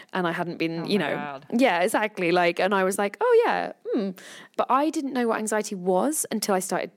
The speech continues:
Speaker 1: going to these things. Like, I just thought that was my personality. I honestly thought
Speaker 2: Until you started going to therapy?
Speaker 1: Yeah, like, I just thought, "I'm just a worrier." Like, and when people
Speaker 2: Yeah.
Speaker 1: would talk, I guess I had friends that had O C D, and I had friends that would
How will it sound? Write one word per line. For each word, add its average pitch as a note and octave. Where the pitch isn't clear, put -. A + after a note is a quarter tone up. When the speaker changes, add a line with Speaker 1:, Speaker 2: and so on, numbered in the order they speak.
Speaker 1:
going E3
to -
these C#3+
things. C2+
Like, E3+
I F#3+
just F#3+
thought F3+
that F2
was E3+
my E3
personality. D#3+
I F3+
honestly F3
thought D#3+
Speaker 2:
Until A3+
you A#3+
started A3
going G3+
to F#3+
therapy? F#3+
Speaker 1:
Yeah, B3
like, F#3
I C#4+
just -
thought, G3+
"I'm C#5
just -
a C#4+
worrier." E3+
Like, F#3+
and A#3+
when C#4
people D4
Speaker 2:
Yeah. B3
Speaker 1:
would D3+
talk, -
I C4+
guess E4+
I F4+
had F4+
friends F4
that F4+
had -
O D4
C C4+
D, B3
and B3+
I C4+
had C4
friends B3+
that B3
would A3+